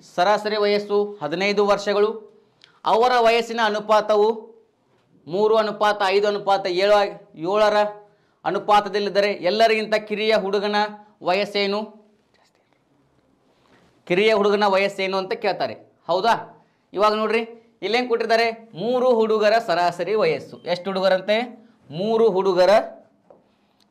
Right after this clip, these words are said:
ಸರಾಸರಿ ವಯಸ್ಸು. ಹೌದಾ? ಇವಾಗ ನೋಡೋಣ, ಮೂರು ಹುಡುಗರ ಸರಾಸರಿ ವಯಸ್ಸು ಎಷ್ಟಂತೆ? ಹದಿನೈದಂತೆ. ಹದಿನೈದು ಮೂರ್ಲೆ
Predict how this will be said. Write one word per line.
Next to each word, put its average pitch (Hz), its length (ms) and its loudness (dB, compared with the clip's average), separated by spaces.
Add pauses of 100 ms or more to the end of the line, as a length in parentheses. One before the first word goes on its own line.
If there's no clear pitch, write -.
ಸರಾಸರಿ 160 520 0
ವಯಸ್ಸು. 143 340 -6 (220)
ಹೌದಾ? 160 260 2 (640)
ಇವಾಗ 190 260 2
ನೋಡೋಣ, 160 220 -2 (520)
ಮೂರು 277 260 0 (100)
ಹುಡುಗರ 254 320 0 (160)
ಸರಾಸರಿ 226 500 2
ವಯಸ್ಸು 208 320 -2 (120)
ಎಷ್ಟಂತೆ? 190 400 -4 (120)
ಹದಿನೈದಂತೆ. 143 640 -6 (220)
ಹದಿನೈದು 185 460 -2
ಮೂರ್ಲೆ 190 260 0